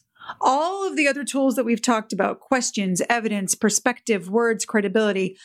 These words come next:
those are the tools that are gonna help you to persuade someone to share your perspective, to come along to your perspective. When it comes to argument, you just wanna be very careful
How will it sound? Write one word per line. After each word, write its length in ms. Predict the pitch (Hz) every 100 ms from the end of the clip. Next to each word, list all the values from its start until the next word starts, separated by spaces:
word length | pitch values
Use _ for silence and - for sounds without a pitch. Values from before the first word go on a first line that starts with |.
| - -
those 460 | 226 285 370 381
are 80 | 349
the 80 | 269
tools 520 | 214 247 226 208 185
that 120 | - 208
are 40 |
gonna 200 | 220 214
help 300 | 202 220 220
you 220 | 208 208
to 180 | 208 220
persuade 720 | 214 214 - - 226 226 226
someone 580 | - 226 196 190 190 185 - - -
to 180 | 233 214
share 380 | - 247 220 220
your 180 | 202
perspective, 760 | 190 196 - 185 - - 147 -
to 100 | 208
come 240 | 208 220 220
along 360 | 214 214 196
to 100 | 214
your 120 | 196
perspective. 720 | 185 185 - 185 - 139 - - - - -
When 140 | 240
it 100 | 247
comes 280 | - 302 359
to 100 | 302
argument, 640 | - 240 247 226 196 185 - - - -
you 100 | 247
just 160 | 302 302
wanna 180 | 311 302
be 160 | 285
very 320 | 220 240 262 254
careful 680 | - 233 226 208 185 170